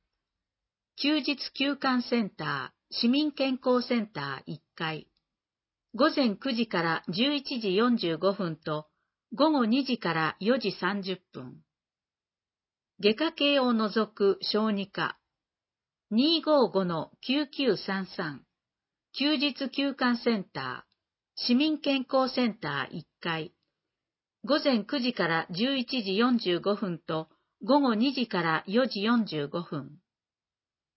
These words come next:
耳鼻咽喉科、婦人科、眼科。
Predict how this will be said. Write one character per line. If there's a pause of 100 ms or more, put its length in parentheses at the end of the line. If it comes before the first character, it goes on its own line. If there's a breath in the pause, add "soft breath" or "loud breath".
(500)
耳
鼻 (280)
咽
喉
科、 (120)
婦
人
科、
眼
科。